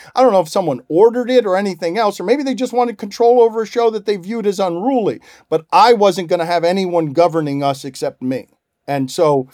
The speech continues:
what, what, to whatever, you've seen what's happened since then, right? Like, 'cause my agent told me a long time ago,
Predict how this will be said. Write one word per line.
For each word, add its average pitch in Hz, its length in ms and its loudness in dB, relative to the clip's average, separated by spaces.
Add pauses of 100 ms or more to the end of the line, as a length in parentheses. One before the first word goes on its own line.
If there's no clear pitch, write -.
(240)
what, 170 220 2
what, 175 220 -2
to 190 100 -4
whatever, 226 360 0
you've 202 140 -4
seen 294 200 0
what's 233 160 4
happened 214 320 -6
since 202 320 0
then, 107 220 -10
right? 135 280 -6
Like, 151 140 -6
'cause 156 160 -6
my 196 100 -4
agent 220 300 -4
told 202 160 -8
me 175 60 -4
a 160 60 2
long 165 240 2
time 175 240 0
ago, 131 220 -4